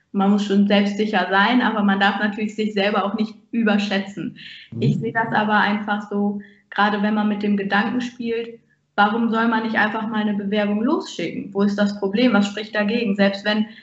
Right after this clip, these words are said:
Speaker 1: ein-, einem dann ein Vorstellungsgespräch angeboten wird, man kann's ja auch noch absagen. Das klingt total blöd, jetzt für die Arbeitgeber selber, keine Frage, aber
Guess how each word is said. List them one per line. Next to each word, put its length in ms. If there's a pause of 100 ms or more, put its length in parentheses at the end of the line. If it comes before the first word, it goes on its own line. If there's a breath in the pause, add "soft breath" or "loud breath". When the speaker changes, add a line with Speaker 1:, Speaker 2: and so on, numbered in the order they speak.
(140)
Speaker 1:
ein-, 480
einem 280
dann 520 (260)
ein 80
Vorstellungsgespräch 1040
angeboten 640
wird, 220 (280 loud breath)
man 160
kann's 300
ja 200
auch 220
noch 240
absagen. 680
Das 200
klingt 280
total 540 (400)
blöd, 460
jetzt 280
für 120
die 120
Arbeitgeber 680
selber, 420
keine 300
Frage, 540 (380 loud breath)
aber 460